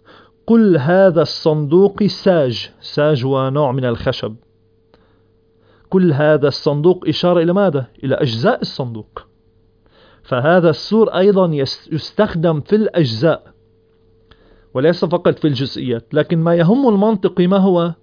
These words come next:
الجزئيات يا أخوان. جيد، فقط هذه مجرد إشارة. ثم قال: "وطلبا للاختصار نرمز لسور كل قضية برمز خاص كما يلي."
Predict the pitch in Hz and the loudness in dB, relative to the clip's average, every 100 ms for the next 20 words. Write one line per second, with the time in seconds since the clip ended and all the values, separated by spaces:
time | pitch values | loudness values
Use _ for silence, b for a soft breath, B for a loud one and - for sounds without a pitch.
0 | _ 147 131 135 - 127 117 101 - - | _ -2 0 -2 -4 -6 -4 -6 -12 -20
1 | - 117 - _ _ _ _ _ _ b | -20 -20 -20 _ _ _ _ _ _ b
2 | b b b _ _ _ _ _ _ - | b b b _ _ _ _ _ _ -14
3 | 117 131 147 147 - - 127 135 135 127 | -2 0 0 -2 -2 -4 -2 -2 -2 -2
4 | 117 127 117 - - - - - _ _ | -2 -2 -2 -4 -8 -12 -14 -18 _ _
5 | B B B B B 254 269 220 185 160 | B B B B B -2 2 2 2 2
6 | 135 131 135 214 233 185 165 156 151 - | 2 0 0 0 2 2 0 0 0 -2
7 | 151 139 180 175 170 147 165 185 170 143 | -4 -2 0 2 2 2 2 2 2 0
8 | 135 127 131 - 185 151 - 180 175 143 | -2 -2 -4 -2 0 0 0 -2 -2 -2
9 | 135 127 156 170 165 165 147 131 139 156 | -2 -2 0 0 0 -2 -2 0 0 0
10 | 127 120 - 151 160 156 - 135 143 143 | -2 -4 -2 0 0 -2 -4 -4 -2 -2
11 | 127 101 98 101 | -2 -4 -8 -12